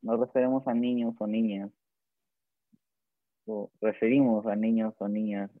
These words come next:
de edades a catorce y diecisiete años. Pero también nos pueden escuchar los adultos, ya que también es, ya que también pueden escuchar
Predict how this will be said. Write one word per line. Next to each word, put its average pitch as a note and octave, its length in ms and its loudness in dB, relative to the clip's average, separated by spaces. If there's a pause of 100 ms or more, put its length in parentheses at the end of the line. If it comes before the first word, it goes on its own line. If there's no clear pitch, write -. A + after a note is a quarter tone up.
de G#2+ 240 2
edades A#2 380 4
a G#2+ 80 0
catorce A2+ 400 -2
y A2 140 2
diecisiete G#2+ 440 -4
años. F#2+ 300 -6 (380)
Pero A#2+ 220 4
también B2 480 4
nos B2+ 240 0
pueden A#2 400 4
escuchar A#2+ 520 0
los B2+ 220 2
adultos, A2+ 560 0 (720)
ya C#3 220 2
que D#3+ 120 2
también B2+ 520 2
es, A#2+ 180 -6 (920)
ya A#2 160 -2
que D3 100 0
también B2+ 340 0
pueden B2 280 2
escuchar A2 600 0